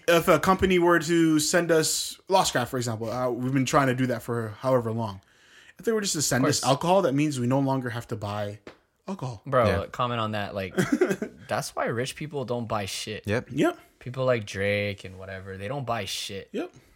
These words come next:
Speaker 2: They have people sending them everything
Speaker 1: They have
Speaker 2: for
Speaker 1: people
Speaker 2: free.
Speaker 1: sending shit,
Speaker 2: They send the
Speaker 1: shit
Speaker 2: whole
Speaker 1: for free.
Speaker 2: wardrobe for free.
Speaker 3: Yep.
Speaker 2: Gucci's
Speaker 1: Yep.
Speaker 2: sending them something for free.
Speaker 1: Keep it.
Speaker 2: Nike sends them p-, care packages every
Speaker 1: Yep.
Speaker 2: month.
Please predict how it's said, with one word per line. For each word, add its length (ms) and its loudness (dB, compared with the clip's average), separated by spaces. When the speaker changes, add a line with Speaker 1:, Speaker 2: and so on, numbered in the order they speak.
Speaker 2:
They 120 -12
have 180 -12
people 220 -8
sending 360 -6
them 160 -4
everything 340 0
Speaker 1:
They 40 0
have 80 4
Speaker 2:
for 40 2
Speaker 1:
people 140 0
Speaker 2:
free. 120 6
Speaker 1:
sending 200 2
shit, 200 -6
Speaker 2:
They 60 -2
send 220 4
the 40 12
Speaker 1:
shit 40 8
Speaker 2:
whole 140 10
Speaker 1:
for 40 4
free. 80 6
Speaker 2:
wardrobe 520 8
for 100 -2
free. 280 2
Speaker 3:
Yep. 140 6
Speaker 2:
Gucci's 180 6
Speaker 1:
Yep. 100 4
Speaker 2:
sending 260 4
them 140 2
something 300 -4
for 60 -16
free. 240 -2
Speaker 1:
Keep 240 2
it. 40 2
Speaker 2:
Nike 400 2
sends 280 2
them 200 4
p-, 120 -2
care 220 6
packages 480 4
every 140 0
Speaker 1:
Yep. 160 6
Speaker 2:
month. 340 -2